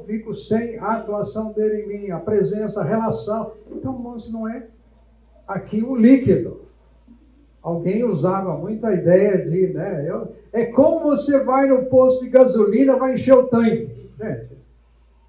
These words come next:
você tá falando de uma pessoa com quem você se relaciona. A ponto que essa pessoa, diz o texto aqui,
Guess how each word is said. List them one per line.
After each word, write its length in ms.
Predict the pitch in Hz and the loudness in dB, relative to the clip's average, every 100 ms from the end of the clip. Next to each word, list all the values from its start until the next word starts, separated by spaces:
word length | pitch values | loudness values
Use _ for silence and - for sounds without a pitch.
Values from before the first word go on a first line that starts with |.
| _ _ 180 165 160 156 - _ _ _ _ _ _ | _ _ _ -20 -20 -20 -20 _ _ _ _ _ _
você 260 | _ _ 170 | _ _ -8
tá 140 | 170 | -6
falando 260 | - 165 175 | -4 -4 -6
de 80 | 175 | -6
uma 140 | 175 | -6
pessoa 480 | 170 - - - - _ _ _ - - 143 143 - - | -6 -6 -8 -12 -18 _ _ _ -20 -20 -20 -20 -20 -20
com 80 | |
quem 200 | - 165 | -6 -4
você 300 | 160 151 165 | -4 -6 -6
se 140 | 151 165 | -6 -4
relaciona. 580 | 156 160 120 - 139 - - _ _ _ _ | -4 -2 -2 -4 -10 -12 -20 _ _ _ _
A 80 | - | -12
ponto 380 | 185 - 311 277 | -6 -4 -2 -2
que 100 | - | 0
essa 200 | 214 202 | 0 0
pessoa, 500 | 190 170 - 262 202 | -2 -4 -4 -4 -4
diz 180 | 208 214 | -4 -4
o 80 | 202 | -2
texto 300 | 190 185 160 | 0 -2 -4
aqui, 440 | - 233 233 - | -8 -8 -8 -10